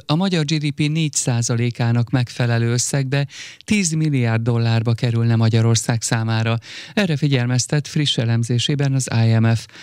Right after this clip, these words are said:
A miniszterelnökséget vezető miniszter ezért kulcsfontosságúnak nevezte az orosz energiaforrások megtartását. Gulyás Gergely a kormányinfón elmondta, ezt az álláspontot Orbán Viktor is elmondta Donald Trump amerikai elnöknek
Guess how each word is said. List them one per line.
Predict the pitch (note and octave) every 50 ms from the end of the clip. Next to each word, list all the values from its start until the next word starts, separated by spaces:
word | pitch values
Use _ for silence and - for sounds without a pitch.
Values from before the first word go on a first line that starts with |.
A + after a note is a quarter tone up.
| - - - - - - -
A | _ C#3+ D3+
miniszterelnökséget | E3+ G3 G#3+ A#3 G#3+ - - E3 D#3 D3+ D3 D3 D3 C3+ - D#3+ C#3+ C#3 C#3 C#3
vezető | D3 D3 C3+ D3 C#3+ - D3+ C#3+
miniszter | C#3 C#3+ C#3 C#3 C#3 C3+ - - E3+ E3+
ezért | E3+ D#3+ D#3 D#3 C#3 C#3 - -
kulcsfontosságúnak | - - F#3+ E3+ - - - C3 B2 A#2+ C3 B2 - - - B2+ A#2+ A#2 A#2+ A#2+ A#2+ A#2+ A#2 A2+
nevezte | - B2+ A#2 A#2+ B2 A#2+ - - C#3 B2+
az | B2+ C3 C3 -
orosz | - D#3 D3 C#3 B2+ A#2 -
energiaforrások | - B2 A#2+ A#2+ A#2 A2+ A2+ A#2 A#2 A#2 A#2 A2 - A#2+ A2+ A#2 A#2 A#2 - C#3 B2+ -
megtartását. | B2+ A2+ - - A#2 A2+ - - - A2+ A2+ - - B2 A2+ A2+ A2 - - - - - - - - - -
Gulyás | _ F#3+ G#3 A3+ G#3 F3+ E3
Gergely | D#3+ D#3+ E3 D#3+ E3+ E3 D#3
a | D3+ C#3+
kormányinfón | - F#3+ F#3+ F3+ E3+ D#3 D3 D3 C#3+ C#3 - D3 C#3 C#3
elmondta, | C#3+ D#3 D#3+ D#3 C#3+ C3+ C3 - C3+ C3+ C3+
ezt | - - F3 - - -
az | B2 A#2+ C3
álláspontot | A#2+ A#2 A#2 A#2 A#2+ A#2 - - - C3+ C#3 C#3 D#3 D3 - -
Orbán | - C#3+ C3 B2 A#2+ A2 A2 A2+
Viktor | A#2 A2+ - - A#2+ A2+
is | A2 A2 -
elmondta | - B2 A#2+ A#2 A#2 A#2 B2 B2 - C3+ C3
Donald | B2+ C3 B2 A#2 A2+ A2+ A2+
Trump | - - B2 A#2+ A#2+ A#2+ -
amerikai | C3 B2 A#2+ A2+ A#2+ A2+ - A#2+ A#2 A#2
elnöknek | A#2 A#2 A#2+ B2 B2+ - D3+ D3 D3 -